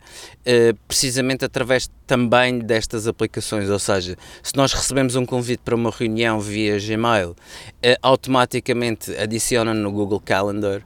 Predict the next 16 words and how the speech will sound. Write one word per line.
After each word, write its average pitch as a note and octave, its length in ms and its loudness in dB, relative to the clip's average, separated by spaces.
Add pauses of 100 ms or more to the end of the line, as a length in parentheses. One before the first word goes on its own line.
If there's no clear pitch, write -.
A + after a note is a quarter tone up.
(320)
podemos B2 360 0
alterar A#2 480 4
os G#2+ 160 -2
eventos, G#2+ 420 -4
podemos A2+ 380 -2
adicionar A#2 500 0
tarefas A2 480 0
para G#2+ 180 -4
fazer, G#2 540 -4 (420)
eh, B2 260 6
lembretes A#2+ 560 2
e A#2 40 -10
tudo A2 240 -10
mais, A2+ 320 0
ou A#2 80 -2
seja, F#2+ 320 -4